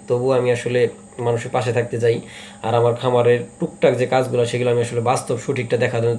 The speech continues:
চেষ্টা করছি, কারণ আমি একবারে জিরো, একবারে শূন্য থেকে শুরু করছিলাম। যাই হোক, আলহামদুলিল্লাহ, এখন মোটামুটি আলহামদুলিল্লাহ যতটুকু পারি। এর পাশাপাশি আমি জবও করি, কারণ হচ্ছে আমার ওই রকম অ্যাবিলিটি এখনও হয় নাই।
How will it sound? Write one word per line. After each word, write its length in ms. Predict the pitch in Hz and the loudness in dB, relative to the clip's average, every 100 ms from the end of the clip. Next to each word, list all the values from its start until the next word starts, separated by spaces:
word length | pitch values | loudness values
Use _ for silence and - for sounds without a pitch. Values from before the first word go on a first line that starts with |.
| - | -2
চেষ্টা 260 | 120 127 | -2 0
করছি, 180 | 113 113 | 0 0
কারণ 160 | 117 117 | -2 0
আমি 140 | 123 | 0
একবারে 360 | 127 131 131 120 | 0 0 0 0
জিরো, 440 | 110 127 123 110 - - - - - - | -2 -2 -2 -4 -6 -18 -20 -20 -20 -12
একবারে 500 | - 135 170 160 160 | -6 -4 -2 2 2
শূন্য 300 | 127 - 151 | 2 2 2
থেকে 180 | 160 131 | 4 2
শুরু 240 | 117 131 131 | 0 -2 -2
করছিলাম। 460 | 120 - 117 151 - - - - | -4 -2 -2 -2 -6 -18 -20 -4
যাই 120 | 123 | 0
হোক, 80 | 120 | 2
আলহামদুলিল্লাহ, 480 | 131 120 120 120 120 | 2 2 0 0 0
এখন 220 | 117 120 | 0 -2
মোটামুটি 440 | 117 123 123 120 120 | -2 -2 0 2 2
আলহামদুলিল্লাহ 540 | 117 113 113 113 131 | 2 2 0 -2 -2
যতটুকু 480 | 131 131 123 127 120 - - | -4 -4 -2 -2 -4 -12 -4
পারি। 320 | 123 123 117 - - - - | 0 0 -2 -6 -14 -14 -2
এর 120 | 117 | 0
পাশাপাশি 380 | 131 123 123 123 | 0 2 2 2
আমি 100 | 117 | 2
জবও 300 | 120 120 131 | 4 4 4
করি, 280 | 131 127 131 | 2 0 -2
কারণ 220 | 120 117 | -4 -2
হচ্ছে 160 | 113 117 | -2 -2
আমার 200 | 120 117 - | 0 -2 -2
ওই 160 | 123 131 | 0 2
রকম 160 | 123 | 4
অ্যাবিলিটি 380 | 127 120 117 123 | 2 2 2 0
এখনও 220 | 113 117 | 0 0
হয় 200 | 110 123 | 0 0
নাই। 180 | 120 117 | 2 0